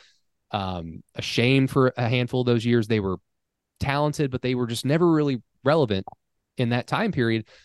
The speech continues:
So their donor base and their fan base were coming from a place of desperation. Clemson, a lot of the same. They were, you know, much better than Alabama in that time, but they were a joke. They were, uh, "Oh, you're Clemsoning. Oh,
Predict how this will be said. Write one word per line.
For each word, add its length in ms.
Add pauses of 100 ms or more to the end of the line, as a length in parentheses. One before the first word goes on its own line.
(120)
So 240
their 240
donor 300
base 320
and 100
their 140
fan 220
base 180
were 80
coming 260
from 140
a 40
place 300
of 80
desperation. 760 (380)
Clemson, 580
a 60
lot 240
of 60
the 60
same. 500 (100)
They 160
were, 200 (280)
you 100
know, 320
much 360
better 260
than 140
Alabama 400
in 80
that 240
time, 420 (220)
but 160
they 160
were 220
a 40
joke. 400 (100)
They 160
were, 320
uh, 160 (440)
"Oh, 300
you're 160
Clemsoning. 560 (180)
Oh, 260